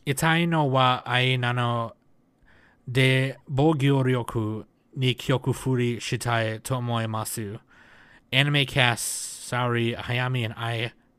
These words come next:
Kakuban. Uh, this anime looks friggin' cool, man. Like, the character design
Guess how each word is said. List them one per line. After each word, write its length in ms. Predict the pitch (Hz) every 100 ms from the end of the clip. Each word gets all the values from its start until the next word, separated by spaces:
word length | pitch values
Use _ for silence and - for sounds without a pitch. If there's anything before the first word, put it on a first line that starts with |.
| _
Kakuban. 440 | - 160 123 92 - _ - - - _ -
Uh, 320 | 135 127 117 - _ _ _
this 300 | 131 170 185
anime 380 | 139 139 127 117
looks 340 | 107 - - -
friggin' 640 | - - 147 156 151 147
cool, 240 | 135 123 107
man. 420 | 101 95 95 107 _ _
Like, 420 | 123 117 117 - - - - _ _ _ _ 147
the 140 | 139
character 500 | 135 - 208 214 196
design 580 | 170 147 143 127 127